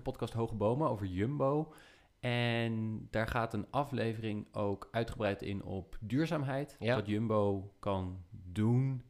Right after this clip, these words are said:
Speaker 1: in de toekomst om, ehm, meer duurzamer te zijn. Ook in gesprek met, eh, met de C F O van Jumbo.
Speaker 2: Ja, tof.
Speaker 1: Ehm, dus dat vind ik, eh, in het kader helemaal van deze resultaten heel erg, eh, interessant om, eh, nog eens een keertje terug, eh, te luisteren.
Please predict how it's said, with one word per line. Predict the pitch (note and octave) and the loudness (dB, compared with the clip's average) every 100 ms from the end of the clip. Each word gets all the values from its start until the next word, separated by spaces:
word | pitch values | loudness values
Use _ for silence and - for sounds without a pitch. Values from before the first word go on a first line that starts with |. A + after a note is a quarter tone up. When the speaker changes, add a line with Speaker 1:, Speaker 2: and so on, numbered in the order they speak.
| - | -10
Speaker 1:
in | G#2 | -6
de | G2+ | -2
toekomst | - A2+ G#2 F2+ F2 - - | -2 0 0 0 -4 -10 -8
om, | G2+ G2 F2+ F2+ F2 - _ _ _ - | -2 0 0 -4 -10 -20 _ _ _ -8
ehm, | F#2 E2+ E2+ E2+ E2+ E2+ - | -6 -4 -4 -4 -6 -10 0
meer | G#2 G2+ | 2 4
duurzamer | A2 B2 B2 A#2 | 4 2 0 0
te | |
zijn. | - A#2+ | 0 -2
Ook | F#2 | -2
in | G2+ G2 | -4 -4
gesprek | F2+ - - G#2 - | -8 -10 -2 -2 -2
met, | F2+ - | -6 -4
eh, | E2 E2+ | -4 -4
met | F2+ - | -6 -6
de | G#2 | -6
C | |
F | G2 | 0
O | A#2 | 0
van | A#2 A2 | 0 -2
Jumbo. | G#2 G2 F#2+ F#2+ | 0 0 0 -2
Speaker 2:
Ja, | - C3+ C#3+ - - - | 0 0 0 -8 -12 -4
tof. | F#2 F2+ | -2 -2
Speaker 1:
Ehm, | F#2 F2+ F2+ F2+ F2 | -2 -2 -2 -4 -6
dus | F2 G#2 - - - _ _ | -4 -4 -4 -8 -12 _ _
dat | A2 G#2+ - - - | 0 0 -4 -16 -16
vind | - A2+ | -8 -2
ik, | A#2+ - | -2 -4
eh, | - G2+ G2 F#2 | -4 -2 -2 -2
in | A2 | -2
het | G#2+ | 0
kader | C3 A#2+ | 4 4
helemaal | A2 A2+ A2+ | 2 2 2
van | B2 A2+ | 2 0
deze | A2+ G#2+ G#2 G2+ | 0 2 2 0
resultaten | G2 G2+ - G2 G#2 F#2+ | -2 -4 0 0 0 -4
heel | F#2+ | -2
erg, | F#2+ F#2 - | -2 -2 -4
eh, | F2+ F2 F2 | -4 -4 -4
interessant | F#2 F2+ - F#2+ | -6 -8 -8 -6
om, | F#2 F2+ | -6 -6
eh, | F#2 | -4
nog | F#2 | -6
eens | F#2 | -8
een | - | -6
keertje | F#2 - | -6 -6
terug, | - B2 - | -6 -4 -2
eh, | A#2 | -2
te | G#2+ G#2 | -2 2
luisteren. | G2+ G2+ - G#2 | 2 2 -2 -6